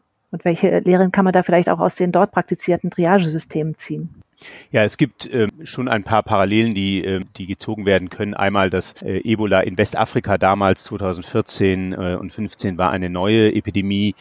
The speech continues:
Speaker 2: Äh, Ebola war dort nie bekannt gewesen. Die Menschen wussten nicht, wie gehen sie damit um, wie sollen sie sich schützen. Äh, es gab keine Impfmittel, also keine, äh, Impfmöglichkeiten gegen Ebola und es gab auch keine Behandlungsmöglichkeiten. Also das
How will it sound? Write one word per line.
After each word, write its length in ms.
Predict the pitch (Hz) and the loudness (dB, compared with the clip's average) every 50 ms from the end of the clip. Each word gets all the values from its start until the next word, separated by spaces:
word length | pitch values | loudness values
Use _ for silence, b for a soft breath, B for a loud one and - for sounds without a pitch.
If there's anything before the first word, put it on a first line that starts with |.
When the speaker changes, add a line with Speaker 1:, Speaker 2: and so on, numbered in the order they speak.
| B B B B B | B B B B B
Speaker 2:
Äh, 320 | - - 92 92 95 - 104 | -6 -4 -2 0 0 0 0
Ebola 280 | 101 98 104 95 92 | 0 2 2 2 4
war 160 | 90 95 92 92 | 4 2 2 2
dort 180 | 98 95 95 | 2 0 0
nie 180 | 95 98 107 107 | 0 0 0 0
bekannt 760 | 95 104 - - 98 - 98 104 110 110 107 - - - - | 0 -2 -4 -4 -2 -2 -2 -2 -2 -4 -6 -8 -10 -6 -4
gewesen. 360 | 113 95 95 101 101 98 90 | -2 0 2 2 2 2 2
Die 60 | 92 | 0
Menschen 320 | 92 90 95 95 - - 95 | 0 -2 -2 -2 -4 -6 -4
wussten 280 | 104 107 - - - | -4 -4 -4 -4 -6
nicht, 180 | 101 92 - - | -6 -6 -4 -4
wie 80 | 104 92 | -2 0
gehen 240 | 95 98 95 95 | 2 2 2 2
sie 80 | 87 92 | 2 2
damit 260 | 90 92 92 92 85 | 2 2 2 0 -4
um, 340 | - 104 104 104 107 104 92 | -4 -4 -2 -2 -2 -2 -2
wie 120 | 92 92 | -2 -2
sollen 240 | 90 - 95 98 95 | 0 0 0 0 0
sie 60 | 87 | -4
sich 160 | 90 92 92 - | -6 -8 -8 -6
schützen. 500 | - - 113 - - - - 107 98 - B B B B B B B B B B B | -4 -4 -4 -4 -4 -6 -4 -6 -6 -6 B B B B B B B B B B B
Äh, 280 | - 110 101 101 98 - | -4 0 2 2 2 2
es 180 | - 98 - | 2 0 0
gab 180 | - 107 101 - | 2 0 0 0
keine 560 | - - 107 104 107 110 107 101 101 98 - - _ _ - - | 0 0 0 2 4 4 4 4 4 2 0 -4 _ _ -6 -4
Impfmittel, 1120 | 117 113 139 156 - - - 135 - - - 131 127 117 123 - - 139 127 123 120 - | -2 -2 -2 -4 -6 -10 -14 -12 -10 -10 -8 -4 -2 -2 0 2 4 4 4 4 2 2
also 180 | 95 90 92 | -2 -4 -4
keine, 440 | - - 98 92 90 90 90 87 78 | -4 -2 -2 -2 -2 -2 -2 -2 -4
äh, 200 | 76 95 90 87 - - | -2 -2 -2 -4 -4 -6
Impfmöglichkeiten 880 | 104 113 113 - - 107 107 - 95 - - - 98 92 - - 98 | -6 -8 -6 -6 -6 -4 -4 -4 -8 -6 -2 0 2 2 0 -2 -4
gegen 240 | 87 - 104 104 110 | -2 -2 0 0 0
Ebola 380 | 104 - 104 90 98 95 95 90 | 0 -2 -2 0 0 2 2 2
und 120 | 87 87 | 0 -2
es 100 | 90 - | -4 -2
gab 160 | - 101 - | -2 -2 0
auch 140 | - 87 - | -2 -4 -6
keine 280 | - - 98 98 101 90 | -4 -4 -2 -2 0 0
Behandlungsmöglichkeiten. 1120 | - - 90 101 110 104 107 95 90 82 - - 92 90 - 87 - - 92 87 - - | -2 0 0 -2 0 0 -2 -2 -4 -6 -8 -8 -10 -10 -10 -12 -8 -4 -4 -2 -2 -4
Also 160 | - 87 95 | -4 -4 0
das 260 | 92 104 107 - - | 2 2 2 2 0